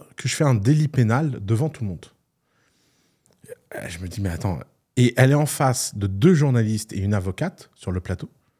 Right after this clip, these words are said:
Et l'avocate dit, « Oui, d'ailleurs, mes collègues de la P J m'ont dit,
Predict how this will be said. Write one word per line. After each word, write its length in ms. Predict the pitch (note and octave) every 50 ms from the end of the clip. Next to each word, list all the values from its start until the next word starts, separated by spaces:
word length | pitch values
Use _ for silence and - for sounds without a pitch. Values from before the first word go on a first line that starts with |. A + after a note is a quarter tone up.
| _ _ _ _ _ _ _ _ _ _
Et 100 | - F#3
l'avocate 420 | F#3+ D#3 A#2+ A2+ A2 - D#3 D3+ A#2+
dit, « 240 | A#2 C3+ E3+ F3+ - - - _ _ _ _ -
Oui, 180 | C3+ F#3 F3+
d'ailleurs, 520 | C3 C3+ C#3 C#3+ D#3+ E3+ E3 D3 B2+ G2+ G2
mes 180 | G2 A2 C3
collègues 680 | B2+ - - D#3 D3 D#3 D#3+ D#3 D3 B2+ A2 G2 F2+ - -
de 100 | G2 G2+
la 140 | G2+ G#2 G2+
P 180 | - - A#2+ A#2
J 260 | G#2+ A2 C3+ F3 E3
m'ont 160 | C3 G#2+ G#2+
dit, 340 | G2+ G2 G#2+ C#3+ G3 A#3